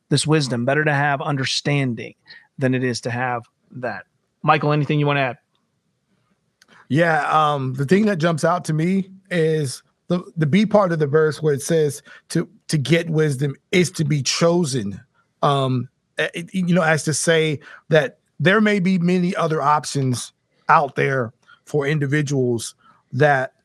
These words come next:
Speaker 2: can have, um, riches or whatever you desire. But in all of that, to have the wisdom or the ability,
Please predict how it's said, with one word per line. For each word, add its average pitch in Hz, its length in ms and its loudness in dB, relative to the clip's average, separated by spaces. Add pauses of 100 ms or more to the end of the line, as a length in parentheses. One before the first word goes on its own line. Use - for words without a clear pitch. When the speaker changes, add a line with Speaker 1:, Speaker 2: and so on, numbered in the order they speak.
(220)
Speaker 2:
can 156 180 0
have, 139 680 0 (420)
um, 120 460 -2 (1500)
riches 135 400 0
or 147 500 2
whatever 185 600 2
you 170 180 0
desire. 147 720 2 (420)
But 156 360 4 (180)
in 175 140 4
all 202 240 4
of 156 80 -4
that, 147 340 0 (140)
to 160 120 2
have 175 340 2
the 165 80 0
wisdom 175 460 2
or 165 120 0
the 156 120 -2
ability, 170 640 -2